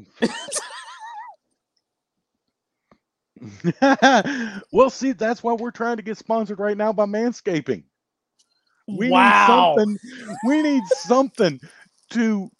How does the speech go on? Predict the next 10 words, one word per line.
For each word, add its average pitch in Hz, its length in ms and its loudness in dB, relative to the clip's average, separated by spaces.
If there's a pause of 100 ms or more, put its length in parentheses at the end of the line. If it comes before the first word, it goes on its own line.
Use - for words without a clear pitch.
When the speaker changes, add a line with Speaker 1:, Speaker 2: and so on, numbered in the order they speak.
(200)
Speaker 2:
to 208 140 -2
fight 226 400 0
back 262 300 2
the 202 80 0
woolly 233 360 -2
mammoth 208 460 -2 (200)
that 202 180 0
is 214 180 -2
my 202 160 0
co-host. 208 760 -4